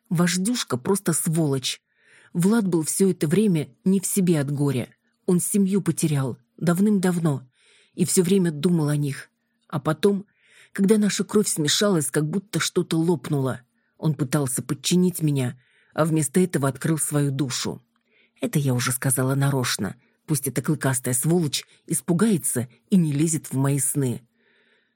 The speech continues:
Он их всё это время любил, жену и детей. А они всё это время не могли уйти.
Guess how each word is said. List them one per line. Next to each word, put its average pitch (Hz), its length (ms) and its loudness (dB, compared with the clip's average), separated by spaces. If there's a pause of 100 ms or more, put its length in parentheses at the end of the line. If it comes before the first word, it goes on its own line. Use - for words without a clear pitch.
(360)
Он 190 220 0
их 175 140 -6
всё 185 240 2
это 170 140 -2
время 165 300 2
любил, 165 420 0 (200)
жену 156 340 0
и 147 60 -2
детей. 147 480 -2 (500)
А 139 120 4
они 151 220 0
всё 143 260 0
это 131 160 0
время 135 440 -2 (140)
не 160 120 0
могли 151 300 2
уйти. 147 540 -4